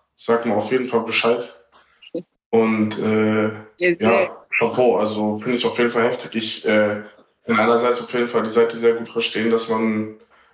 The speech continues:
Speaker 1: mehr Eigenkontrolle irgendwie über die Dinge haben möchte.
Speaker 2: Mhm.
Speaker 1: Ähm,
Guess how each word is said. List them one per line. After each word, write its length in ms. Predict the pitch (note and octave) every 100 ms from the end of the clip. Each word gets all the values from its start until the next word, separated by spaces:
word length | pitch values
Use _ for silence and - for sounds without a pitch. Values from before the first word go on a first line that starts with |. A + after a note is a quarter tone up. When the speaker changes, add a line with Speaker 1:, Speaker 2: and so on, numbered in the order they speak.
| _
Speaker 1:
mehr 200 | A2+ G#2+
Eigenkontrolle 760 | A2 A#2 D3 D3 - C#3+ C#3+ D3
irgendwie 240 | C#3+ C#3+
über 320 | C3+ - C3+
die 120 | C3
Dinge 220 | C3 C#3 C#3
haben 560 | C3+ C3 C3 B2+ -
möchte. 680 | B2 B2 - C#3+ D3+ D3+ - - _ _ -
Speaker 2:
Mhm. 220 | E3+ F3 _ _ _ _ _ _ _ _ _ _
Speaker 1:
Ähm, 840 | C3 C3 B2 B2 A#2+ A#2 A#2 A#2